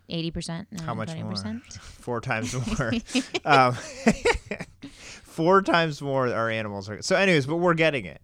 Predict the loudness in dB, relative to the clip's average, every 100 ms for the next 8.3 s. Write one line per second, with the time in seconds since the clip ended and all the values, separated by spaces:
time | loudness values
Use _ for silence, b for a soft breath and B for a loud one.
0 | _ -10 -8 -4 0 2 2 2 -4 -4
1 | -2 0 -2 -4 -4 -6 -6 -6 -6 -4
2 | -6 -6 -6 -4 -2 -2 -6 -10 b b
3 | b -4 -2 -2 -2 0 0 4 6 6
4 | 4 2 -2 -2 -2 0 -2 -2 -2 -2
5 | -6 -8 -8 -8 -6 -6 -4 -6 -6 -6
6 | -4 -6 -8 -14 b b b -2 -2 -2
7 | -8 b -2 -2 -2 -2 2 4 4 2
8 | 2 0 -2